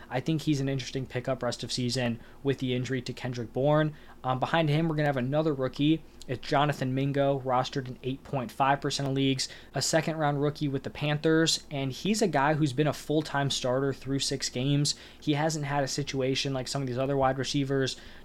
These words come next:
Douglas, Michael Wilson, where they haven't been, like, full-time starters over the entire season. Aside from the one game where he left early, I think it was a concussion,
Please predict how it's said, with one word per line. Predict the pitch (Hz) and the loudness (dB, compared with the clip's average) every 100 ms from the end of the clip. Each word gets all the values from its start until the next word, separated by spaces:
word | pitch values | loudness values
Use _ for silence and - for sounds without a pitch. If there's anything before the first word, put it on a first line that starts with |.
| - | -2
Douglas, | 143 139 139 | 0 2 0
Michael | 143 135 123 | 0 -2 2
Wilson, | 160 165 170 160 151 - - | 2 4 4 2 0 -6 -4
where | 151 | 0
they | 147 | 2
haven't | 143 160 156 131 | 4 4 4 2
been, | 135 143 143 | 2 2 0
like, | 120 | -2
full-time | 117 - 147 - 131 127 | -4 -2 -2 0 -2 -2
starters | - 123 131 139 131 | 0 2 2 2 0
over | - 139 139 | -2 -2 0
the | 135 | -2
entire | 127 - 123 | -2 -2 -2
season. | - 131 135 165 170 - | 0 0 2 2 0 -4
Aside | - - 151 185 | -4 0 4 2
from | - 180 | 2 2
the | 131 | 2
one | 123 151 | 2 2
game | 143 147 151 | 2 0 0
where | 135 | 0
he | 127 | 0
left | 135 - | 0 0
early, | 131 135 143 | 0 2 2
I | 120 | 0
think | - 147 | 0 -2
it | |
was | 156 147 | 0 -2
a | |
concussion, | 135 120 - 135 - 165 160 | -4 -8 -2 0 2 0 0